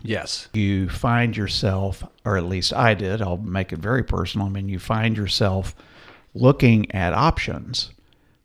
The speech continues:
Speaker 2: that if you think about it or you reflect on it, you go, "That's out of bounds
Speaker 1: Mm-hmm.
Speaker 2: for my ideals."
Speaker 1: Yes.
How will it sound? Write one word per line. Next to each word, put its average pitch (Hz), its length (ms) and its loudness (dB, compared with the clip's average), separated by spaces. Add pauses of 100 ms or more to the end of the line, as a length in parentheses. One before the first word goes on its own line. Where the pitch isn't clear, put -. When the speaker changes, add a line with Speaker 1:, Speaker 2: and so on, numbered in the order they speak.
Speaker 2:
that 113 200 4
if 110 220 2
you 101 80 2
think 156 300 2
about 95 340 -4
it - 220 -8 (240)
or 101 200 0
you 101 200 0
reflect 147 440 -2
on 101 180 0
it, - 80 -10
you 107 120 0
go, 104 280 -2
"That's 113 300 0
out 123 200 4
of 92 80 -2
bounds 98 640 -2
Speaker 1:
Mm-hmm. 131 300 0 (100)
Speaker 2:
for 107 300 2
my 110 280 2
ideals." 147 520 -2
Speaker 1:
Yes. - 400 -2